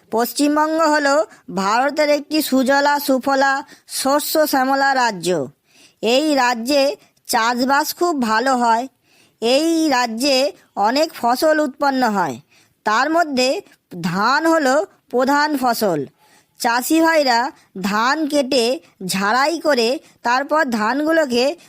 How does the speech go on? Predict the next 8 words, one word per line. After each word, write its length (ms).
বস্তায় 580
পুরে 340
গোডাউনে 600
রাখে। 400
আর 120
এই 280
ধানের 520
গোডাউনে 760